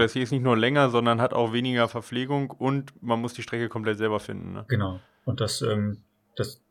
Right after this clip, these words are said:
Speaker 2: das habe ich persönlich im Vorfeld unterschätzt. Das hat sich, äh, teilweise als großes Problem herausgestellt, wenn man nachts, äh, mit zehn Meter Sicht im Nebel, äh, Wanderwege sucht, die es eigentlich seit zehn Jahren gefühlt nicht mehr gibt. Ähm, das heißt, dann läuft man da irgendwie so einen, so einen Hang auch mal hoch und runter und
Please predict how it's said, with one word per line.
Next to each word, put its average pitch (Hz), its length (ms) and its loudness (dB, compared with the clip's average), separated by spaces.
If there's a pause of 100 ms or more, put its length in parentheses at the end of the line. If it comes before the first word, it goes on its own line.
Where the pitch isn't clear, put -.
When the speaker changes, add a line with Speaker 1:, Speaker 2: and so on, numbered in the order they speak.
Speaker 2:
das - 160 -4
habe 131 160 2
ich 135 100 -6
persönlich 135 440 2
im 123 100 0
Vorfeld 131 300 -2
unterschätzt. 123 520 -4 (580)
Das 120 160 -4
hat 123 120 2
sich, 127 280 -2
äh, 110 140 -4
teilweise 120 560 2
als 113 140 -4
großes 127 320 2
Problem 123 340 4
herausgestellt, 113 720 -2
wenn 107 120 -4
man 107 400 -4
nachts, 123 520 -4
äh, 110 320 -2 (200)
mit 110 240 -10
zehn 123 160 4
Meter 127 260 6
Sicht 127 240 -2
im 110 140 0
Nebel, 127 560 6 (500)
äh, 107 260 -2 (420)
Wanderwege 123 520 6
sucht, 123 340 4
die 120 60 0
es 113 120 -4
eigentlich 117 240 -2
seit 107 140 -2
zehn 120 240 2
Jahren 113 280 2
gefühlt 120 320 -4
nicht 107 120 -4
mehr 104 120 0
gibt. 127 240 -4 (920)
Ähm, 104 300 -4
das 107 160 -8
heißt, 110 200 -2
dann 107 100 0
läuft 110 220 -2
man 110 100 0
da 107 100 0
irgendwie 107 280 -2
so 107 120 -4
einen, 107 140 -2
so 104 60 -4
einen 98 160 -6
Hang 117 160 -2
auch 110 160 -4
mal 104 180 -4
hoch 110 180 -6
und 113 80 -2
runter 117 540 0
und 107 320 -8